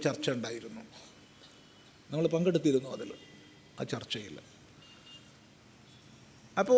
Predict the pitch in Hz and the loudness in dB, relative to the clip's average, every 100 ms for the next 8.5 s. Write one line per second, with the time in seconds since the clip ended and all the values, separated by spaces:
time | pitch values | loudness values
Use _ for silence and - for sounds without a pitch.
0 | 240 190 196 214 240 247 180 180 196 220 | 6 8 6 8 8 6 12 12 12 12
1 | 214 156 110 - - - - - - - | 10 8 6 -6 -12 -16 -18 -20 -20 -20
2 | - - - - - - - - - - | -20 -20 -20 -20 -20 -20 -20 -20 -20 -6
3 | 170 202 220 214 196 208 214 208 190 185 | 4 6 8 10 10 10 8 6 2 2
4 | 180 185 202 196 185 180 196 202 190 190 | 2 4 6 6 6 8 8 8 8 10
5 | 208 196 196 190 190 190 185 185 180 196 | 10 8 8 6 6 6 6 6 6 4
6 | 180 165 160 160 151 135 - - - - | 4 4 6 4 0 -2 -6 -12 -16 -20
7 | - - - - - - - - - 208 | -20 -20 -20 -20 -20 -20 -20 -20 -8 0
8 | 208 180 - 254 | 2 4 8 10